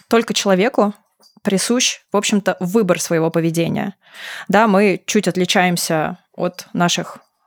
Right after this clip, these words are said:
э, собратьев, которые, у которых организация немножко попроще, <laughs> именно тем, что мы можем выбирать, э, наше поведение,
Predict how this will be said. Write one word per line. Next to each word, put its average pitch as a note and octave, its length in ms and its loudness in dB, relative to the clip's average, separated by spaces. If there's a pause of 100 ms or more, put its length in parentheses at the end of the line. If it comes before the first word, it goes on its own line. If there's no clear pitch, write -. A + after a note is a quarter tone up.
(180)
э, E3+ 180 -6
собратьев, F3 680 -2
которые, E3 420 -2 (360)
у - 40 -16
которых F#3 300 0
организация F#3 560 2
немножко E3 280 -4
попроще, A3 560 2 (280)
<laughs> - 280 -12
именно G#3 300 2
тем, G#3+ 300 2
что F#3 460 2 (1080)
мы G#3+ 140 4
можем G3 280 4
выбирать, F#3+ 540 2 (460)
э, D#3+ 440 -4 (220)
наше F#3 240 0
поведение, F#3+ 680 0